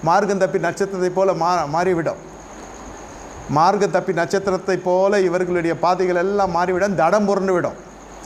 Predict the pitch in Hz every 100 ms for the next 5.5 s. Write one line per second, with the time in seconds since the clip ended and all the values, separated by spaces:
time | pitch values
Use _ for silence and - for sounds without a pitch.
0 | - - - - 180 220 - 214 226 202
1 | 185 202 202 190 196 190 185 156 160 135
2 | 101 - - - - 180 190 214 196 208
3 | 202 196 196 190 165 160 175 165 185 226
4 | 214 202 196 202 185 185 185 180 165 156
5 | 165 151 143 139 113